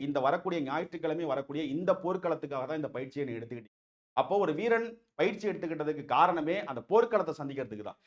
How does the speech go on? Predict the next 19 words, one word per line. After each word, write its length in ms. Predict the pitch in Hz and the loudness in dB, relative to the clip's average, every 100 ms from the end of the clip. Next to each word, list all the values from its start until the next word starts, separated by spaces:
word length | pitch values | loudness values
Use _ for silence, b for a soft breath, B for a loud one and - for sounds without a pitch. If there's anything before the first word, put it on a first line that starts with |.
| b | b
அதனால 200 | 120 180 330 | 0 2 4
நீங்க 160 | 339 | 4
வரக்கூடிய 360 | 139 185 - 226 | 6 6 4 0
ஞாயிற்றுக்கிழமை 500 | 175 185 190 180 175 175 | 2 0 0 0 0 0
போர்க்களத்தை 380 | 175 185 165 147 | -2 -2 -4 -4
சந்திக்க 240 | 127 139 139 | -6 -4 -2
போறதுக்கு 400 | 120 117 123 170 165 | -4 -6 -6 -4 -4
ரொம்ப 160 | 160 151 | 0 2
விருப்பப்படணும். 720 | 151 233 214 147 127 135 170 | 2 0 0 0 -2 0 -2
அந்த 180 | 127 127 | -2 -2
நாளை 240 | 135 170 135 | 0 0 0
எதிர்நோக்கி 500 | 139 180 185 180 165 | -2 -2 -2 -2 -4
நீங்க 120 | 139 | -2
காத்திருக்கணும். 540 | 117 117 113 110 160 b b | -4 -4 -6 -4 -6 b b
அந்த 200 | 117 120 123 | -8 -6 -2
நாளை 220 | 139 170 160 | 2 2 2
நோக்கி 240 | 143 170 | -4 -4
நீங்க 120 | 143 101 | -6 -2
பயப்படக்கூடாது. 600 | 113 160 160 107 98 | -2 0 -2 -4 -6